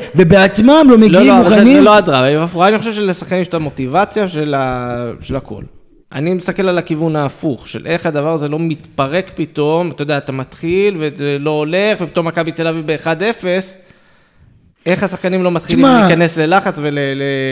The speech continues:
Speaker 2: לזה? כי... ראינו את הפועל באר שבע מתפרקת ב-, במצבים
Speaker 1: תשמע, אין
Speaker 2: כאלה
Speaker 1: בכזה
Speaker 2: יותר
Speaker 1: לחץ, אין גם איזה לחץ, אתה יודע, אתה בפיגור, אתה, אין לך מה, חוץ מלהפקיע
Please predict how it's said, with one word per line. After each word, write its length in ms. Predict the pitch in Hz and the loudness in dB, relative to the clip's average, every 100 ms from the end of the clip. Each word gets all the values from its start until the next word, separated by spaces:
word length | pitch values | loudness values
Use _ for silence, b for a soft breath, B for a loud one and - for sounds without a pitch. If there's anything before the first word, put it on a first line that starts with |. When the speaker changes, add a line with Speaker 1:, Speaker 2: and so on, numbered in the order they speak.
| 131 | -4
Speaker 2:
לזה? 200 | 135 196 247 b b b b b - - - - - | -2 -2 -2 b b b b b -20 -20 -20 -20 -6
כי... 200 | 147 147 - - _ _ - | -6 -6 -18 -20 _ _ -12
ראינו 800 | 143 165 190 208 190 180 170 160 | -4 0 0 0 0 0 0 -2
את 120 | 147 | -4
הפועל 240 | 147 170 156 | -6 -2 0
באר 120 | 143 | -2
שבע 200 | 139 147 | -2 -4
מתפרקת 640 | 135 127 - 123 123 - - | -4 -10 -8 -6 -6 -10 -14
ב-, 180 | 117 113 107 | -12 -10 -10
במצבים 320 | 113 - 120 | -12 -8 -2
Speaker 1:
תשמע, 200 | 196 254 | 2 4
אין 140 | 277 | 4
Speaker 2:
כאלה 140 | 277 277 | 4 4
Speaker 1:
בכזה 160 | 240 | 4
Speaker 2:
יותר 140 | 247 202 | 4 4
Speaker 1:
לחץ, 380 | 139 135 127 | 2 -2 0
אין 260 | 151 143 165 | 0 0 2
גם 120 | 214 | 4
איזה 180 | 208 175 | 4 4
לחץ, 360 | 160 120 113 135 | 2 2 -4 -4
אתה 140 | 123 | -2
יודע, 180 | 151 165 | 0 2
אתה 100 | 156 | 4
בפיגור, 480 | 156 151 156 185 156 | 4 4 4 6 6
אתה, 320 | 139 135 135 | 4 0 0
אין 100 | 135 | 0
לך 100 | 180 | -2
מה, 560 | 220 180 147 135 127 123 123 - | 0 0 0 0 -4 -4 -6 0
חוץ 160 | 139 | 0
מלהפקיע 640 | 127 117 - 113 - 131 | 2 -2 -2 -4 0 2